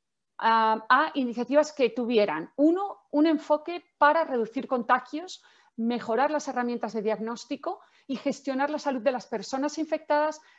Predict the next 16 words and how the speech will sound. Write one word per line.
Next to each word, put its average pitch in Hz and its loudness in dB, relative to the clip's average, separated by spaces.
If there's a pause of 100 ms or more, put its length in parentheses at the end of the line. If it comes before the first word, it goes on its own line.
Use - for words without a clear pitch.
(100)
a 233 2
través 240 0
de 294 -2
soluciones 254 -4
de 214 -2
salud 226 -2
digital 302 -2 (480)
y 277 0
de, 226 2
tanto 226 0
de 214 2
health 277 2
tech 311 -2
como 247 -2
de 247 2
telesalud. 226 -4